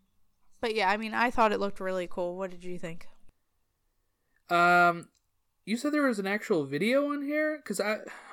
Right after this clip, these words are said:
Speaker 2: all I see on here is the picture of the actual, uh,
Speaker 1: Okay, hold on.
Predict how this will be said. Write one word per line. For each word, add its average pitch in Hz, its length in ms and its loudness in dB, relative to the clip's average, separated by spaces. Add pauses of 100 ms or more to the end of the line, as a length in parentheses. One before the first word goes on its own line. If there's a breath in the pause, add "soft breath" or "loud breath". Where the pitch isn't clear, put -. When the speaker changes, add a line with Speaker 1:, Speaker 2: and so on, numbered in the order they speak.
Speaker 2:
all 277 180 -2
I 285 80 4
see 233 240 -2
on 208 180 0
here 196 280 2
is 180 140 -4
the - 120 -4
picture 202 440 0
of 175 120 0
the 160 140 0
actual, 156 840 -4 (720)
uh, 143 640 -2
Speaker 1:
Okay, 226 240 0
hold 202 200 0
on. 190 220 -6